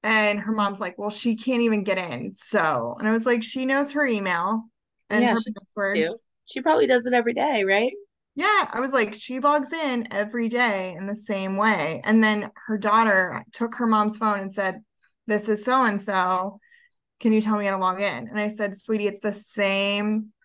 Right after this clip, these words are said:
Speaker 1: email and password you use every day to get on a Chromebook and
Speaker 2: Yeah.
Speaker 1: every single one of your classes. You just type in your email, then," and I
Speaker 2: That's
Speaker 1: gave her the
Speaker 2: great.
Speaker 1: end of her email, and I said, "And it's your normal password."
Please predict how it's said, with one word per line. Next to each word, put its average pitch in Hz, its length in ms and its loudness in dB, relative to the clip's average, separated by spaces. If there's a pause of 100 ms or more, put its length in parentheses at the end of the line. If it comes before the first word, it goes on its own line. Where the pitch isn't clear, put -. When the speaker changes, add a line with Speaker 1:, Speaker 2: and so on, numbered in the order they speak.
(140)
Speaker 1:
email 208 300 2
and 226 100 2
password 208 460 -2
you 190 120 -6
use 180 200 -8
every 196 300 2
day 208 120 2
to 208 80 2
get 208 120 0
on 214 180 2
a 220 40 0
Chromebook 208 460 0 (540)
and 202 160 -4
Speaker 2:
Yeah. - 100 -8
Speaker 1:
every 202 300 -4
single 208 240 -4
one 208 120 0
of 202 80 -4
your 233 120 0
classes. 208 640 -4 (1200)
You 214 120 0
just 208 380 -2 (240)
type 208 280 2
in 214 80 4
your 240 160 4
email, 202 500 0
then," 190 640 -2 (680)
and 208 140 2
I 202 80 4
Speaker 2:
That's 190 80 -2
Speaker 1:
gave 196 240 -2
her 214 120 0
the 214 120 0
Speaker 2:
great. 190 100 2
Speaker 1:
end 208 120 -4
of 214 100 -6
her 233 160 -2
email, 202 580 -2
and 208 100 -6
I 208 100 -2
said, 196 420 0
"And 196 120 -2
it's 196 180 -6
your 214 100 -2
normal 196 340 -2
password." 214 720 -2